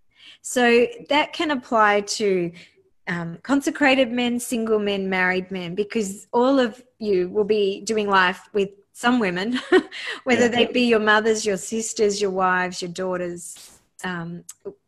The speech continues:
Speaker 1: your girlfriends. So who will you be for the women in your life? And I, I love, another thing that John Paul two said was he talked about being schooled in authentic love.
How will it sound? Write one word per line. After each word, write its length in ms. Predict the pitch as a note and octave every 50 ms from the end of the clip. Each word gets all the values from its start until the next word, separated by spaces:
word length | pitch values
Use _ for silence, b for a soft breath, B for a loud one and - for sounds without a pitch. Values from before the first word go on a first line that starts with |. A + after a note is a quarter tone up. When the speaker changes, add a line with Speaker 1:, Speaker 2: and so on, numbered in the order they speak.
| _ _ -
Speaker 1:
your 140 | G3 F#3+ F3+
girlfriends. 720 | G3 G3 G#3 G#3+ G#3 - G#3+ F#3 F3 F3 F3 F3+ - - B B B B B B
So 200 | B - D4 C#4+
who 380 | B3 B3 C4+ D#4+ E4+ F4+ F4+
will 220 | D#4+ D4 C#4+ C#4 C4
you 240 | A#3 A#3 A#3 A#3 G3
be 440 | G#3 G#3+ A3 G#3+ F#3+ F#3 F#3+ G#3 B B B B _ -
for 100 | - G3+
the 120 | G3+ G3
women 460 | F#3+ G3+ G3 G3 F3+ E3+ F3+ F3 F#3 _ _ _
in 140 | G#3+ G3 F#3+
your 140 | F#3+ F3+ F#3
life? 600 | F#3 F#3 F3+ E3 E3 F#3+ - - - - _ _ _ _ _ B B B B B B
And 120 | C4 B3+
I, 160 | C4 B3+ -
I 20 | C4+
love, 460 | C4+ C4+ C#4 C#4 D4+ E4 D#4 C#4+ - -
another 340 | - B3 B3 C4+ D4 D#4+ E4+
thing 160 | D#4+ E4+ C#4
that 140 | A#3+ G3+ G3+
John 200 | - A#3 A#3 A3+
Paul 180 | G#3+ B3 A#3 A3+
two 240 | - - C#4 C#4 C#4+
said 280 | C#4 - B3 A3+ G#3
was 140 | G#3 A3 A3
he 120 | - B3+ A#3+
talked 300 | - C#4+ C#4+ D#4+ D#4 D4+
about 300 | C4 A#3 G#3 - - -
being 220 | A3 G#3+ G#3 G#3
schooled 560 | - - - - - B3+ C4 C4+ C4+ C4 A#3 A#3+
in 100 | A3 G#3
authentic 560 | G3 F#3+ - G#3+ G3 F#3+ F#3+ - F#3 - -
love. 480 | F#3+ F#3+ F#3+ F#3 E3 D#3+ F#3 - _